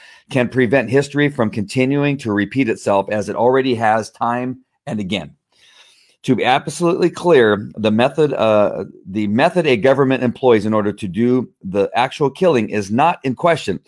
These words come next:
We already know the variety of tools used to accomplish mass murder. Neither do we need to consider the mindset of those deranged enough to conceive and carry out a slaughter of innocents. History has provided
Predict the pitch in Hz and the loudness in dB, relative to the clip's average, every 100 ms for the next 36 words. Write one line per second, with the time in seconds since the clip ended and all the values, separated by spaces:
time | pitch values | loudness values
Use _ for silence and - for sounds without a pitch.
0 | - - 123 143 180 180 151 170 151 117 | -20 -4 2 4 4 2 2 4 6 4
1 | 98 110 107 101 104 - 147 131 104 92 | 4 4 2 2 -4 -4 2 2 2 0
2 | 127 120 107 98 117 107 101 - 101 104 | 0 0 -2 -4 -2 -2 -4 -12 -8 -4
3 | 107 107 - 120 90 - _ - - _ | -2 -4 -4 -2 -4 -8 _ -20 -20 _
4 | 110 123 156 143 143 131 135 135 117 107 | 0 2 2 2 2 2 2 2 0 0
5 | 123 107 - 120 120 104 101 104 127 123 | -4 -4 0 2 2 2 0 0 0 -2
6 | - 90 - 98 101 90 113 117 104 113 | -2 -4 -6 -8 -6 -2 0 0 0 -2
7 | 101 107 110 107 107 107 107 107 - 101 | -2 -2 -2 -4 -4 -4 -2 -6 -10 -10
8 | 104 95 - 196 131 104 _ _ _ 104 | -8 -8 -6 -2 -2 -2 _ _ _ -12
9 | - 143 113 - 151 196 - 104 - 110 | -2 0 0 0 2 0 -2 -10 -2 0
10 | 101 98 - 95 92 85 - - _ _ | 2 0 -2 -8 -8 -14 -18 -20 _ _
11 | _ _ - 160 190 175 147 117 117 113 | _ _ 0 0 2 0 2 2 2 0
12 | - _ _ 135 117 123 117 107 | -8 _ _ 0 2 2 2 0